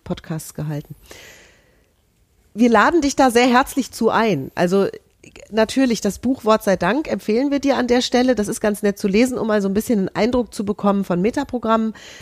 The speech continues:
Im Practitioner gibt's da, holen wir groß aus.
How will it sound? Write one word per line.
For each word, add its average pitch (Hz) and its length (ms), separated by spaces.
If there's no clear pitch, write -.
Im 202 120
Practitioner 233 600
gibt's - 260
da, 202 240
holen 226 240
wir 220 100
groß 262 480
aus. 226 520